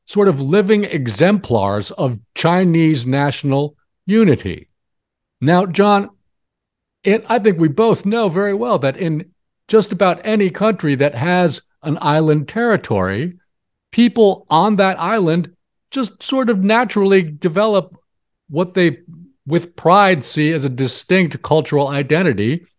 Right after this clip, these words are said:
from mainlanders, whether it's Hawaii or the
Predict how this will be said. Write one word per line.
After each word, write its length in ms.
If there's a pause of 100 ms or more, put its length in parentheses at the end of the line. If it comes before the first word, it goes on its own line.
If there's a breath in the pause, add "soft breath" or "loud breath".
(120)
from 320
mainlanders, 840 (300)
whether 320
it's 220 (220)
Hawaii 800 (320)
or 420
the 540